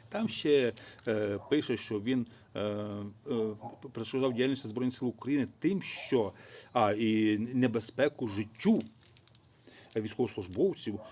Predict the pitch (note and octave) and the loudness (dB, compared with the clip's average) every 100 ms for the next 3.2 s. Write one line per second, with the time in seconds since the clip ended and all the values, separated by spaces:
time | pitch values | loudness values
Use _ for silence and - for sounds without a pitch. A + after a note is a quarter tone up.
0 | - - G2+ G2 G2 - - - G#2+ G#2+ | -14 -6 -2 0 -2 -10 -14 -6 -2 -2
1 | A#2+ A2+ G#2+ - D#3 F3+ - - C3+ - | -2 -2 -2 -2 -2 -2 -4 0 0 0
2 | - A2 G2 A#2+ D3 B2 - - - A2+ | -8 -6 -4 -2 -2 -4 -8 -14 -2 -2
3 | G2 | -2